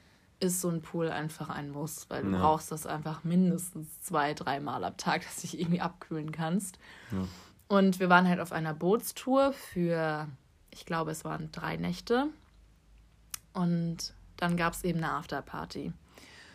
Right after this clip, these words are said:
Speaker 1: Und, naja, ich kann's halt zugeben, bei so einer Afterparty <laughs> trinkt man auch mal ein bisschen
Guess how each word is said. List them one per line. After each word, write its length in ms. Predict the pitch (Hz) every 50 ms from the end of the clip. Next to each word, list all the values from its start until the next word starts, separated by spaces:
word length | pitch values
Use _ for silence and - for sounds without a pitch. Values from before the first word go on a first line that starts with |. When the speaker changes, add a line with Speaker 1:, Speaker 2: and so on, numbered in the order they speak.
| - - - - _ _ _ _ _ _
Speaker 1:
Und, 800 | 214 196 185 180 180 180 180 180 175 175 175 180 - - - - - _ -
naja, 580 | 190 185 185 180 170 156 151 151 156 160 156 - - - _ _ _ _ _ _ _ _ _ _ _ -
ich 140 | 175 -
kann's 180 | - 170 160 160
halt 140 | 175 170 -
zugeben, 500 | - 180 175 175 175 170 160 160 156 160 - - - -
bei 160 | - 180 175
so 60 | 170
einer 280 | 175 170 170 165 - 170
Afterparty 840 | - - - 208 208 - - 190 214 214 202 180 185 247 233 240 302 320 311 - 262 247 180 - - 202 -
<laughs> 520 | - - - - - - - - - -
trinkt 300 | - 196 220 233 226 -
man 160 | - 196 185
auch 140 | - 180 170
mal 160 | 170 170 170
ein 60 | 170
bisschen 720 | 170 175 175 175 - 175 170 170 165 160 156 160 156 156